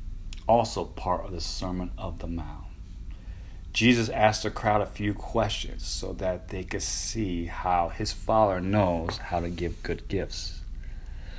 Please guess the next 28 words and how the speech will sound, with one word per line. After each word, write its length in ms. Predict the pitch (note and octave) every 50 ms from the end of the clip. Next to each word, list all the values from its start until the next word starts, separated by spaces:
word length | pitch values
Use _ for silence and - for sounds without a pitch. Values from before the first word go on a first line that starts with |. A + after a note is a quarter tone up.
| - - - - - - - - - -
"Or 100 | - C#3+
which 260 | D3 E3+ A3+ A#3 -
of 160 | A#3+ G3+ C#3+ C3+
you, 580 | C#3 C3 A2 F#2+ E2 D#2 F2+ G#2+ A#2+ A2+ A2 - - - - - - - - - - -
if 160 | - G#2+ G2+
his 180 | A#2+ A2 -
son 440 | - - - B2+ B2+ C3+ C#3+ D3 C#3+ -
asks 500 | - F#2 F2 E2 D#2+ E2 E2+ - - -
him 220 | - F2 E2 E2
for 240 | D#2+ - - G2+ G2+
bread, 600 | F2 - - A#2 G#2+ F#2+ D#2+ D#2 E2 F#2+ C3 C#3+ - - - - - - - - - -
will 120 | - F3+ C#3+
give 260 | G#2+ G#2+ G2 E2+ -
him 120 | G2+ G#2
a 60 | B2
stone? 480 | C#3 - - - G#3 G3 C#3+ F2+ D2 - - - - - - - - - - - - - - - - -
Or 100 | - C3
if 60 | B2
he 280 | D3 E3 F#3 G3 F#3 -
asks 420 | - B2+ B2+ C3+ C#3+ D#3 E3 D3+ -
for 280 | - - C#3 C#3+ D#3
a 40 | D#3
fish, 640 | C#3+ - G#2 F#2 F2 F#2 G#2 A2+ - - - - - - - - - - - - - - -
will 160 | - B2 B2
give 280 | G#2+ F#2 F#2+ F#2+ F#2 F2+
him 240 | G2+ G2+ G2 - - -
a 120 | F#2+ F#2+
serpent? 580 | F2+ - - - - A#2+ A#2 - - - -